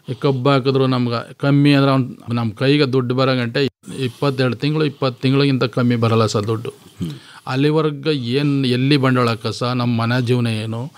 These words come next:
Speaker 1: ಅಥವಾ ಒಂದ್ ಮದುವೆಗೆ ಹೋಗ್ಬೇಕು, ಒಂದು, ಒಂದು ಏನಾರು ಒಂದು ಕಾರ್ಯ ಮಾಡ್ಬೇಕು ಅಂದಾಗ ಎಲ್ಲನೂ ಸಾಲದ ರೂಪಲ್ಲೇ ಮಾಡ್ಬೇಕಾಯ್ತು. ಹಂಗಾಗಿ ನಾನು ಇದಕ್ಕೆ, ಆಮೇಲೆ ಇದು ನಮ್ಗೆ ಚೆನ್ನಾಗಿ ಒಂದು ಲೆವೆಲ್ಗೆ ತಂತು ಸರ್ ನಮಗೆ ಬೆಳೆ.
Speaker 2: ಕೈ ಹಿಡಿದ್ಬಿಟ್ಟದೆ.
Speaker 1: ಕೈ ಹಿಡಿದ್ಬಿಟ್ಟದೆ ಸರ್.
Speaker 2: ಹ್ಮ್.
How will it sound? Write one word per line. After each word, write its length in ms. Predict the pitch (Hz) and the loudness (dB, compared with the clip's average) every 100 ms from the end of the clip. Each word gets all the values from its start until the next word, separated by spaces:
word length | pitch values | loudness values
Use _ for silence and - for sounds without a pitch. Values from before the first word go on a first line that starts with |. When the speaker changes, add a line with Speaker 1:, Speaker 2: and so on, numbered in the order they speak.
| - - - - | -20 -20 -16 -10
Speaker 1:
ಅಥವಾ 600 | 110 120 123 123 120 117 113 - | -6 -2 -2 0 -2 -4 -8 -6
ಒಂದ್ 200 | 113 110 | -2 0
ಮದುವೆಗೆ 380 | 120 131 131 123 | 2 2 2 2
ಹೋಗ್ಬೇಕು, 420 | 117 110 107 110 | 0 -2 -2 0
ಒಂದು, 680 | 110 110 113 117 113 113 - 117 - - - - | 2 4 4 4 4 2 0 -2 -4 -20 -12 -4
ಒಂದು 240 | 113 104 | -2 -2
ಏನಾರು 460 | 104 117 165 180 180 | -4 -2 0 2 2
ಒಂದು 160 | 175 156 | 0 0
ಕಾರ್ಯ 300 | 135 139 151 | 0 2 2
ಮಾಡ್ಬೇಕು 440 | 151 147 147 151 | 2 2 0 0
ಅಂದಾಗ 160 | 147 165 | 0 2
ಎಲ್ಲನೂ 400 | 160 120 135 170 | 2 0 0 0
ಸಾಲದ 320 | 131 120 127 | 0 0 0
ರೂಪಲ್ಲೇ 300 | 127 127 127 | 0 0 0
ಮಾಡ್ಬೇಕಾಯ್ತು. 680 | 120 107 104 98 104 - 113 | 0 -2 -6 -10 -12 -8 -6
ಹಂಗಾಗಿ 480 | 110 123 135 139 | -4 -2 0 0
ನಾನು 500 | 143 127 127 131 120 | 0 0 0 -2 -2
ಇದಕ್ಕೆ, 560 | 117 113 117 117 131 127 - - | -2 -2 -4 -2 -4 -4 -8 -6
ಆಮೇಲೆ 220 | 123 151 | 2 4
ಇದು 200 | 135 151 | 6 4
ನಮ್ಗೆ 300 | 135 127 120 | 4 2 0
ಚೆನ್ನಾಗಿ 680 | 107 120 123 127 135 120 - _ _ - - - | -2 -2 -2 0 0 -2 -6 _ _ -20 -16 -6
ಒಂದು 300 | 120 113 113 | -2 0 0
ಲೆವೆಲ್ಗೆ 380 | 117 131 135 131 | 2 2 2 2
ತಂತು 340 | 120 110 110 | 0 0 -2
ಸರ್ 160 | - 110 | -2 -2
ನಮಗೆ 280 | 107 110 | -2 -2
ಬೆಳೆ. 180 | 104 107 - | -2 -4 -2
Speaker 2:
ಕೈ 160 | 107 | 0
ಹಿಡಿದ್ಬಿಟ್ಟದೆ. 600 | 113 110 110 104 104 92 | 2 2 2 0 -2 -2
Speaker 1:
ಕೈ 220 | 87 127 117 | -2 0 0
ಹಿಡಿದ್ಬಿಟ್ಟದೆ 540 | 113 110 110 113 107 | 2 0 -2 -4 -6
ಸರ್. 320 | - - - | -8 -12 -6
Speaker 2:
ಹ್ಮ್. 360 | 156 135 127 | -4 -2 -4